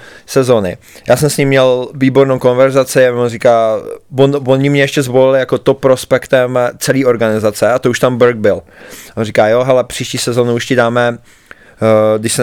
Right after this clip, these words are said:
ne-, nestane nic výjimečného, dáme ti prostě šanci, jako líbil se s námi, měl si d-, dobrý progres.“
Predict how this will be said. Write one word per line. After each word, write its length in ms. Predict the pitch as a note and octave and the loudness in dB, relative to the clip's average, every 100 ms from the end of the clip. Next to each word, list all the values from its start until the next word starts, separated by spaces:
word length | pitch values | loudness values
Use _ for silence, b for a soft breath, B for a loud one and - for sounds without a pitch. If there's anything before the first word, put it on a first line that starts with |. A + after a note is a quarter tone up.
| A#2 | -2
ne-, 60 | A#2+ | 0
nestane 320 | B2 - B2 | -4 0 -2
nic 200 | B2 B2+ | -2 -4
výjimečného, 500 | A2+ A2 A2+ A#2+ A#2+ | -4 -4 -4 -2 0
dáme 280 | A#2+ A2 A#2 | 0 0 -2
ti 80 | A2+ | -4
prostě 280 | A2+ - A2+ | -6 -6 -6
šanci, 360 | G#2 G#2 A2+ | -4 -2 -2
jako 300 | G#2+ G#2+ A2 | 0 0 -2
líbil 260 | G#2 G2+ G#2 | -2 -2 -2
se 120 | G#2 | -4
s 80 | - | -4
námi, 140 | G#2+ | -4
měl 120 | G2+ | -4
si 140 | G2 G#2+ | -4 -6
d-, 360 | F2+ G2 G#2 A2+ | -8 -14 -14 -4
dobrý 320 | A2 G2+ G#2+ | -2 0 -2
progres.“ 440 | G#2+ G2+ G#2 G#2 | -2 -2 0 -2